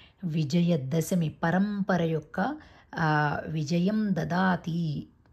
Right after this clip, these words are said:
విజయం పరంపరలను ఇచ్చేటటువంటిది.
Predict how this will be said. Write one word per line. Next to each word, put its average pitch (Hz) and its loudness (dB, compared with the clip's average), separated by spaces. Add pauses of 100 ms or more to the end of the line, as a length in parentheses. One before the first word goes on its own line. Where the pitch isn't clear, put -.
విజయం 180 2 (120)
పరంపరలను 190 2
ఇచ్చేటటువంటిది. 156 -4